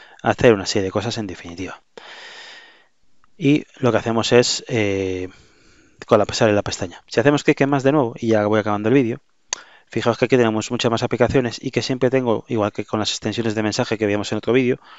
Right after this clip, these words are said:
la opción de acceder a administrar aplicaciones, ¿vale? Esto me va a llevar a lo que es, o me debería estar llevando, eh,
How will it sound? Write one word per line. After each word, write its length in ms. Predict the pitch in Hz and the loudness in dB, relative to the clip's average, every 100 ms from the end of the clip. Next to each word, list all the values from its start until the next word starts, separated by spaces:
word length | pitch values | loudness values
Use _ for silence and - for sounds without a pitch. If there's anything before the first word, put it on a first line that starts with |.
| - - | -20 -4
la 120 | 101 | -4
opción 200 | - 107 | -2 0
de 80 | 113 | 2
acceder 320 | - 110 110 | 4 4 2
a 140 | 107 98 98 | 2 -2 -6
administrar 420 | 117 110 98 117 | -4 -4 -2 -2
aplicaciones, 640 | 110 120 - 147 143 - _ _ _ - - - - _ | 0 0 0 0 -2 -8 _ _ _ -20 -20 -20 -20 _
¿vale? 240 | 101 151 - | 0 0 -2
Esto 260 | - - | -10 -6
me 120 | 110 | -2
va 80 | 107 | 2
a 20 | |
llevar 300 | 110 113 107 _ | 4 4 2 _
a 160 | - | -8
lo 120 | 101 98 | -8 -2
que 120 | 113 | -2
es, 320 | - - - _ _ - | -2 -8 -12 _ _ -20
o 140 | - | -12
me 100 | 107 | -10
debería 160 | 95 101 | -4 -4
estar 180 | - 110 | -4 -2
llevando, 380 | 107 113 92 _ - - - - - _ | 0 -2 -6 _ -20 -20 -20 -20 -20 _
eh, 340 | - 104 98 | -4 -2 -2